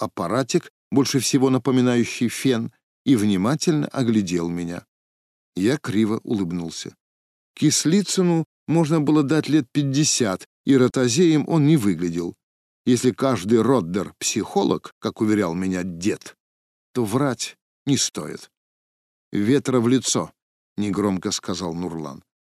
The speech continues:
«Пока есть солнце и воздух, всегда будет ветер». По внезапному наитию ответил я. Это походило на пароль из дешёвого детектива, но я привык полагаться на интуицию.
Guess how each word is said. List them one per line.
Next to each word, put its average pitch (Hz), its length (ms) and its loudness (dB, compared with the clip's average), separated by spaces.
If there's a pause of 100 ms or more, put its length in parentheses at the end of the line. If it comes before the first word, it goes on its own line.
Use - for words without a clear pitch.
(280)
«Пока 113 300 -2
есть 120 260 4
солнце 104 480 -2
и 87 60 -2
воздух, 151 520 -2 (160)
всегда 95 480 -4
будет 117 340 -2
ветер». 92 440 -6 (480)
По 113 100 -2
внезапному 104 640 0
наитию 135 640 0
ответил 104 500 -6
я. 90 260 -6 (200)
Это 160 200 -2
походило 143 520 -2
на 135 160 2
пароль 131 420 0
из 110 220 0
дешёвого 127 640 2
детектива, 101 720 -4 (220)
но 135 60 0
я 170 160 4
привык 170 420 0
полагаться 92 680 -4
на 104 180 0
интуицию. 87 600 -4